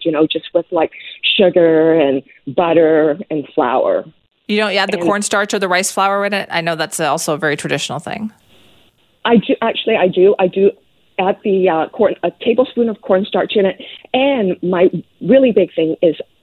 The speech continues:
Speaker 1: almond essence in addition to vanilla
Speaker 2: Wait a
Speaker 1: extract.
Speaker 2: minute.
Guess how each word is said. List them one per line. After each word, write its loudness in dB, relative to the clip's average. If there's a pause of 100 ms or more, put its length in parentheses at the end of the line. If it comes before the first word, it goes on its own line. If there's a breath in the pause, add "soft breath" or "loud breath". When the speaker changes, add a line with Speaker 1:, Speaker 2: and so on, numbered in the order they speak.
Speaker 1:
almond -2 (200)
essence -6 (140)
in 4
addition 0 (100)
to 2
vanilla -2 (100)
Speaker 2:
Wait -8
a -8 (220)
Speaker 1:
extract. -4
Speaker 2:
minute. -8